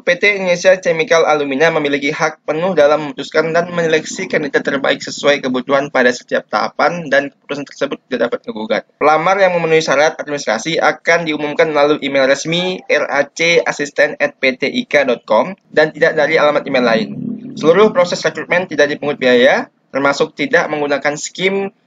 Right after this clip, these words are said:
reimbursement biaya perjalanan dan akomodasi. Seluruh biaya pribadi, jika ada, menjadi beban pelamar. Kami mengharapkan kehati-hatian serta kewaspadaan jika ada yang mengatasnamakan P T Indonesia Chemical Alumina dalam proses ini. Nah, untuk,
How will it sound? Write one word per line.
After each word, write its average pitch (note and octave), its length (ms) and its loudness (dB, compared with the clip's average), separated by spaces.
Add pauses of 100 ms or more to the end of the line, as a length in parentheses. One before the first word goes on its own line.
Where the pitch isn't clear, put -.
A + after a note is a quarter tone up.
(480)
reimbursement D#3 1040 2
biaya C#3+ 320 4
perjalanan C#3 480 2
dan C#3 240 0
akomodasi. A#2+ 720 -2 (340)
Seluruh D3+ 320 4
biaya D3 240 6
pribadi, C#3+ 720 0
jika B2 320 0
ada, C#3+ 240 2
menjadi B2+ 400 -2
beban A#2+ 240 0
pelamar. B2 480 -2 (560)
Kami E3 320 0
mengharapkan F#3 560 0
kehati-hatian E3 640 0
serta - 240 -2
kewaspadaan D3 640 -2
jika C3 480 -2
ada C#3+ 160 2
yang C#3+ 240 0
mengatasnamakan C3 640 -2
P - 160 -2
T F3+ 240 0
Indonesia D#3+ 320 0
Chemical C#3 480 -2
Alumina B2+ 560 0
dalam A#2 160 2
proses - 320 -6
ini. A2 160 -4 (480)
Nah, A#2 160 2
untuk, - 320 0